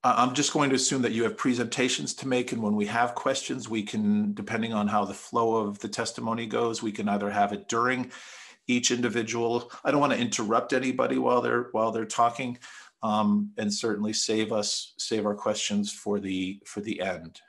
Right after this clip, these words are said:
um, if that, if that's the way it works out. But for the, for the witnesses, I kinda, I have control as a co-host of who's, who's talking and, and, you know, whose hand is up and whatnot. I can see that. So, um,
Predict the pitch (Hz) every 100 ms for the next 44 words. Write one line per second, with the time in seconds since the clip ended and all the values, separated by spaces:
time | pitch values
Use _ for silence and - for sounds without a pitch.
0 | _ - 98 92 85 85 _ _ 90 -
1 | 90 95 98 90 - 101 92 87 92 -
2 | 95 87 95 90 - 107 95 - - -
3 | - - 104 110 107 110 107 98 104 98
4 | - 101 95 - - - - _ 101 98
5 | 101 - 101 - 113 101 98 101 - _
6 | _ 104 104 101 113 104 101 98 - 101
7 | 98 92 - - - - - - - 110
8 | 104 98 - - - 117 107 107 98 95
9 | 107 98 98 95 92 104 101 92 90 82
10 | 104 101 90 110 104 104 104 98 90 95
11 | 90 98 92 - 92 87 85 - 98 -
12 | 98 85 - 98 87 - _ - - -
13 | _ - 104 87 87 98